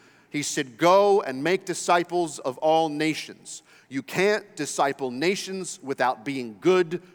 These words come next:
with the nationals. You, the, the gospel is meant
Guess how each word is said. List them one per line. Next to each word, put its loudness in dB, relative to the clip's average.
with 0
the 0
nationals. -6
You, -12
the, -12
the -4
gospel 2
is -2
meant -2